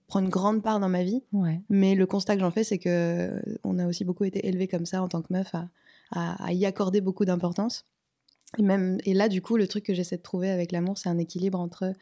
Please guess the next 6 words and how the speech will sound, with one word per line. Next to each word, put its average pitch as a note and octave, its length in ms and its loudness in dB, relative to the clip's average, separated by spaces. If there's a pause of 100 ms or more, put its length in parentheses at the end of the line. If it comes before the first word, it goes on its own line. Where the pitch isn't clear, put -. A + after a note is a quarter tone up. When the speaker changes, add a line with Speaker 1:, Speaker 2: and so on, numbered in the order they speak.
(340)
Speaker 1:
m'accorder F#3+ 840 0 (260)
cet F#3 240 -4
amour F#3 320 0
à E3 160 -4
moi-même, F3+ 500 -2 (920)
euh, F3+ 260 -6